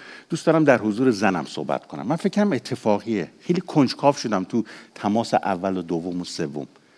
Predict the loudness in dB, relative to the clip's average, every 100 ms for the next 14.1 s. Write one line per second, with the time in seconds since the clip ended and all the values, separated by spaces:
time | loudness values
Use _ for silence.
0 | -20 -20 -4 -4 4 4 6 4 2 -2
1 | -2 2 4 4 4 4 6 4 4 2
2 | 0 -2 -10 -8 -12 -12 _ _ _ _
3 | _ _ _ _ _ -14 0 2 2 -4
4 | 0 0 0 -2 -2 -2 -2 -4 -4 -10
5 | -10 -16 -20 _ _ _ _ -8 -8 -4
6 | 0 2 2 2 2 0 0 0 0 -2
7 | -4 -4 -4 -4 -6 -12 -20 _ _ _
8 | _ _ _ _ _ _ _ _ _ _
9 | _ _ _ _ -12 6 8 10 8 10
10 | 10 10 8 8 8 8 8 8 0 -2
11 | -6 -8 _ _ _ _ _ _ 6 8
12 | 8 8 8 6 6 8 8 8 8 8
13 | 10 8 8 8 8 8 10 8 6 4
14 | 4